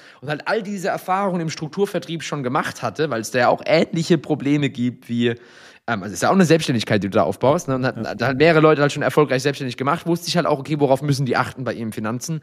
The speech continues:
Speaker 1: auch unabhängig von dem Vertriebsaspekt. Ja?
Speaker 2: Ja, verstehe.
Speaker 1: Und ich hatte damals aber noch auch in dieser Wechselzeit eine, also noch eine Positionierung auf, ähm, auf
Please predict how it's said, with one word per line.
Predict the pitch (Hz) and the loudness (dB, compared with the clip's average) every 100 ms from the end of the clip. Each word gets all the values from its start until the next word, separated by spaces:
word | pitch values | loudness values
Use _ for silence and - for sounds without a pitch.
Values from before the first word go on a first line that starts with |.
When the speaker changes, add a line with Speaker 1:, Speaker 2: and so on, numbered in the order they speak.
| - - - | -12 -20 -4
Speaker 1:
auch | - 233 - _ | 2 2 0 _
unabhängig | 269 277 214 151 135 120 113 - - _ _ _ _ _ _ _ - | 0 4 2 2 -2 -2 -4 -8 -18 _ _ _ _ _ _ _ -18
von | - 156 160 | 0 2 4
dem | 147 143 | 4 2
Vertriebsaspekt. | 135 123 - 175 - 123 - 110 - - - _ _ _ _ _ _ _ | 2 -2 -2 -2 -2 -6 -6 -10 -14 -16 -20 _ _ _ _ _ _ _
Ja? | 120 160 196 | -4 -4 -6
Speaker 2:
Ja, | - - | -12 -14
verstehe. | 120 - 117 127 - _ _ | -12 -8 -6 -6 -12 _ _
Speaker 1:
Und | 156 151 156 151 - | 4 4 4 -2 -6
ich | 143 | 0
hatte | 175 190 180 | 0 0 0
damals | 147 202 233 269 262 | 0 2 0 -2 -4
aber | 160 185 | -4 -2
noch | 170 - | -2 -4
auch | 123 | -6
in | 143 | -4
dieser | 131 120 | -2 -2
Wechselzeit | 170 190 - 180 180 - | -2 -6 0 2 2 0
eine, | 131 135 131 127 120 120 | 0 0 0 2 0 -2
also | 131 135 | -2 0
noch | 143 | 2
eine | 143 | 0
Positionierung | - 135 127 135 147 165 - | 0 0 0 2 4 4 4
auf, | 117 113 - - _ _ _ _ | 2 2 -4 -20 _ _ _ _
ähm, | 120 117 113 110 107 - _ _ _ _ _ _ _ _ _ - | 0 0 0 -2 -4 -8 _ _ _ _ _ _ _ _ _ -20
auf | - 120 110 - | -8 -4 -4 -6